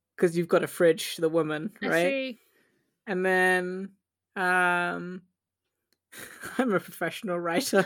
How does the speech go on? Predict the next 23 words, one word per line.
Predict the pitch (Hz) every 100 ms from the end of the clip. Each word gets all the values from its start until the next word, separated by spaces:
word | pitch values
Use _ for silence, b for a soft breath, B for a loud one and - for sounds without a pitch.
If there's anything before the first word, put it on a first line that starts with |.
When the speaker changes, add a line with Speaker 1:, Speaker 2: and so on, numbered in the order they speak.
| 392 480
Speaker 1:
<laughs> | 508
Speaker 2:
<laughs> | - 254 - - -
Speaker 1:
I | 240
can | 226
come | 190 208
up | 196 214
with | 311
plots. | - 220 233 277 -
Speaker 2:
Oh, | 285 -
also, | 302 240
Speaker 1:
Uh, | 226 233 233
Speaker 2:
'cause | 277
that's | 262 269
been | 277
written | 247 170 247
really | 226 226 226 226 226
bitchily | 190 - 185 - 254 233 247 269
because | 240 - 214 196
we're | 202 196 196 196 202
Speaker 1:
Oh, |
yeah. | 185 175 165
Speaker 2:
writing, | - - 196
uh, | 202 196 196 196 196